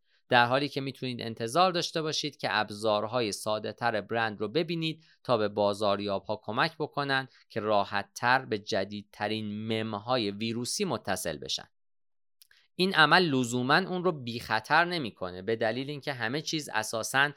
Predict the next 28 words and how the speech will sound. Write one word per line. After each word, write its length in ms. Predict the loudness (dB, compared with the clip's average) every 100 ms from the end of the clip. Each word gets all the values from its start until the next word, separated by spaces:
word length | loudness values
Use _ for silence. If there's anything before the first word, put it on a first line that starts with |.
| -10 _
به 80 | -4
خلاقیت 920 | 0 2 2 2 0 2 2 0 0
شما 320 | -6 -4 -4
مربوط 440 | -2 -4 -4 -8 -12
می‌شه. 360 | -10 -8 -10 -14 _ _
اما 200 | 0 0
تیک 340 | -2 -6 -6 -2
تاک 240 | -2 0
سعی 360 | -2 0 0 0
خواهد 400 | 0 0 0 -2
کرد 360 | 0 0 0 _ _
تا 120 | -2
جایی 380 | 0 6 6 6
که 140 | -2
می‌تونه 420 | -8 -8 -8 -4 0
از 220 | 0 0
طریق 280 | -2 -2 0
ابزارهای 640 | 0 0 -2 0 0 -2 -6
خودکار 800 | -6 -8 -8 -2 2 2 2 -4 _ 2
و 100 | 6
یا 160 | 6
از 180 | 4 2
طریق 300 | -2 -2 -4
مشارکت 840 | -6 -6 -4 0 0 -2 -6 -6
سازنده 800 | -6 -2 0 0 -2 -2 -2 -2 -6 _
ترند 480 | -6 0 0 0 -6
جکینگ 640 | -2 0 0 -4 -4 -4
رو 120 | -4